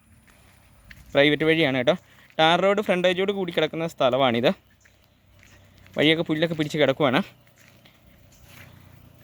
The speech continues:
തെളിച്ചെടുത്ത് കഴിഞ്ഞാൽ നല്ല സ്ഥലമാണ് കേട്ടോ. എല്ലാവിധ കൃഷികളും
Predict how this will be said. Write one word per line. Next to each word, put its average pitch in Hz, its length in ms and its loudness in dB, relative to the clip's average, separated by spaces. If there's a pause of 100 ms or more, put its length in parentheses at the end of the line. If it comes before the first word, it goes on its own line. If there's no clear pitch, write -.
(460)
തെളിച്ചെടുത്ത് 185 540 2
കഴിഞ്ഞാൽ 190 360 2 (200)
നല്ല 160 240 2
സ്ഥലമാണ് 151 440 0
കേട്ടോ. 131 180 -4 (300)
എല്ലാവിധ 131 400 -6
കൃഷികളും 156 400 -2